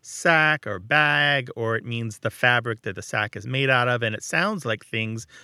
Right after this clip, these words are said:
that are similar to gunny, like gunny, goni, gooni, gong, gown, things like that. And it's from these languages, particularly Hindi, one of the most common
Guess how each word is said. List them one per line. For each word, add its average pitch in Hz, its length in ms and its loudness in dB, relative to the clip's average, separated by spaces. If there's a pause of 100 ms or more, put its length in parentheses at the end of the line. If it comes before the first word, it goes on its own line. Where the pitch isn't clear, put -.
that 123 100 -2
are 131 60 2
similar 113 440 -4
to - 140 -6
gunny, 131 340 0
like 95 180 -6
gunny, 120 360 -2
goni, 110 400 -4
gooni, 107 380 -6
gong, 104 480 -4
gown, 98 480 -4 (320)
things 104 320 -8
like 98 200 -8
that. 101 280 0 (420)
And 127 220 2 (100)
it's 135 200 0
from 170 440 0
these 147 260 -4
languages, 123 520 -2
particularly 139 800 -4
Hindi, 120 640 -4
one 113 160 -4
of 110 100 -2
the 107 60 -10
most 110 240 -4
common 127 600 -4